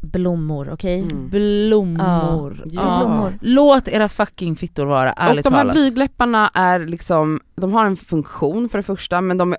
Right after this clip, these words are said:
Speaker 2: också till för att få njutning. Alltså, förstår du? Det, det är liksom en del av din kropp som känner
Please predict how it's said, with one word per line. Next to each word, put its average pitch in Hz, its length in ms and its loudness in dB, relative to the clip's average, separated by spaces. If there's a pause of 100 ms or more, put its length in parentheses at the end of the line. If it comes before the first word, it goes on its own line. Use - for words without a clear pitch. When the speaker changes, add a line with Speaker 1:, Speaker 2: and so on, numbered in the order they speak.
Speaker 2:
också 175 500 -2 (160)
till 147 320 -4
för 143 180 -4
att 139 160 -4
få 143 100 -8
njutning. 156 440 -4
Alltså, 165 220 0 (300)
förstår - 180 2
du? 208 60 6
Det, 185 200 -2
det 180 120 -2
är 208 80 2
liksom 196 340 -2
en 170 180 -4
del 208 240 0
av 180 60 -2
din 160 120 -4
kropp - 320 -10
som 156 180 -4
känner 151 680 -2